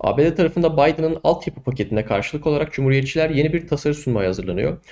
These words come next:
Yeni teklif Biden'ın talep ettiğinin aksine dört trilyon dolardan az olacak gibi.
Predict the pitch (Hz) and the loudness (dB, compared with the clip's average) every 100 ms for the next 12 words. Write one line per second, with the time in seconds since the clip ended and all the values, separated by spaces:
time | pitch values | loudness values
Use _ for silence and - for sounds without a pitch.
0 | - - 127 160 - 156 170 - 117 131 | -20 -6 0 2 2 -2 -4 -2 2 2
1 | 147 165 170 240 254 190 190 170 143 123 | 2 -2 0 0 2 0 0 2 2 0
2 | - 180 180 175 180 147 143 151 143 131 | -2 0 0 -2 -4 -2 2 2 4 4
3 | 120 156 180 - 131 131 98 - - - | 2 0 -2 -2 -2 0 -4 -4 -10 -16